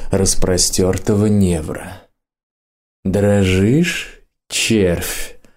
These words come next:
Умрешь сегодня. Вы трое слишком опасны», Таргитай вяло проговорил в пол. «Тогда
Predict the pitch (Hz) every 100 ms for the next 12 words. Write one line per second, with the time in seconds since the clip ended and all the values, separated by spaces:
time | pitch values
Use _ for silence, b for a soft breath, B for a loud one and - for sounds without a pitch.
0 | b _ _ _ _ - 98 98 104 107
1 | 113 110 - - - 113 98 98 95 95
2 | 85 82 82 90 - - - _ _ _
3 | - 92 104 107 107 110 107 - 104 104
4 | - 107 98 - 101 - 113 113 98 -
5 | - - - - b b b b b b
6 | - 110 98 87 101 - 117 107 90 101
7 | 104 98 95 - - 110 98 90 95 98
8 | 98 92 87 - - 95 85 82 - b
9 | b b b _ _ _ _ _ _ _
10 | - 101 87 90 104 104 92 B B